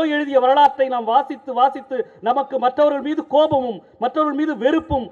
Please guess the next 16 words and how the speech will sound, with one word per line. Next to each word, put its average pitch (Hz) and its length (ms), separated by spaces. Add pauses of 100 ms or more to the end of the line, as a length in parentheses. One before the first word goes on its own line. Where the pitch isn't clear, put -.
(140)
மற்றவர்கள் 294 400
மீது 311 140
விரோதமும் 285 560
வர 247 140
மட்டுமே 262 440
செய்தது. 214 400 (400)
இதனால் 226 500
தான் 262 220
இந்த 202 200
சூழ்ச்சியை 269 480
நாம் 214 200
புரிந்து 269 260
கொள்ள 226 200
வேண்டும் 226 360
என்று 208 140
சொன்னால் 196 360